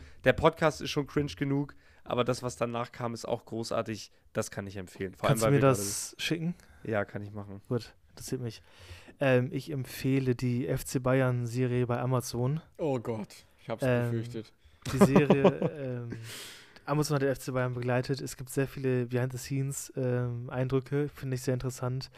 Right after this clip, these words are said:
Speaker 2: Natürlich auch mein Herzensverein, was soll ich sagen. Ich war doch ab und zu emotional berührt. Ähm, Tom, dir empfehle ich das auch. Ähm, ist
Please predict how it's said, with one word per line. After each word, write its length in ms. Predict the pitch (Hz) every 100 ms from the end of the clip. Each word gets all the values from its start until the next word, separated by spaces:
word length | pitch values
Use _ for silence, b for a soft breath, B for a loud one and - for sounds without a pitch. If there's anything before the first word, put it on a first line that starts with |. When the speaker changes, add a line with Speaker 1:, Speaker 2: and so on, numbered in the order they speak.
| B B
Speaker 2:
Natürlich 240 | - 139
auch 80 | 120
mein 120 | 120
Herzensverein, 640 | 120 120 131 123 120 117
was 120 | 117
soll 100 | -
ich 60 | 113
sagen. 300 | 117 117 120
Ich 160 | 120 120
war 240 | 113 113 B B B B B -
doch 200 | 131 -
ab 180 | 127 123
und 100 | 135
zu 140 | -
emotional 460 | 160 131 127 131 120
berührt. 500 | 120 123 127 127 - b b b b b b -
Ähm, 440 | 127 120 117 120 -
Tom, 200 | 143 139
dir 120 | 135
empfehle 220 | 127 131
ich 60 | 131
das 160 | 131
auch. 320 | 131 127 160 - - -
Ähm, 360 | 131 117 113 110 b -
ist 380 | 135 - -